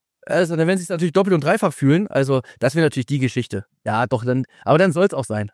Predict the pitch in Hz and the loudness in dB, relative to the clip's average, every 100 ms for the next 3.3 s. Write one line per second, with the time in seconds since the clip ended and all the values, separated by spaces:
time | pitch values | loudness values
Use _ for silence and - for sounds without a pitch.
0 | _ - 220 226 233 233 - 220 - - | _ -2 -2 0 0 0 2 0 -2 -12
1 | - 170 - 165 165 156 - _ _ _ | -8 -4 0 2 2 2 -2 _ _ _
2 | 143 147 143 156 160 143 139 - - 92 | 2 2 2 2 2 2 2 -2 -4 -6
3 | 107 - 113 | -8 -6 -6